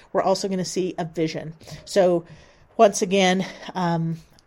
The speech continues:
Ezekiel sees another vision, and he sees that the people are worshiping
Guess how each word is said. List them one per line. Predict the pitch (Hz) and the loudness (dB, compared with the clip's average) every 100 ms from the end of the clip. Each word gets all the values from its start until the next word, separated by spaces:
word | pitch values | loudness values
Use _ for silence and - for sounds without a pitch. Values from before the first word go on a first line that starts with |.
| _ _ - | _ _ -4
Ezekiel | 185 208 - 202 185 | -2 -4 0 0 0
sees | 202 185 180 | -2 -4 -2
another | 185 240 233 | 0 0 0
vision, | 220 196 202 190 | 0 0 0 -4
and | - 175 165 | -4 -8 -6
he | 180 | -8
sees | - 180 165 165 | -6 -4 -4 -6
that | 160 | -10
the | 160 | -10
people | - - 170 165 160 | -6 -6 -4 -6 -4
are | 160 151 | -6 -4
worshiping | 151 160 - 170 165 156 | -2 -4 -4 -6 -6 -6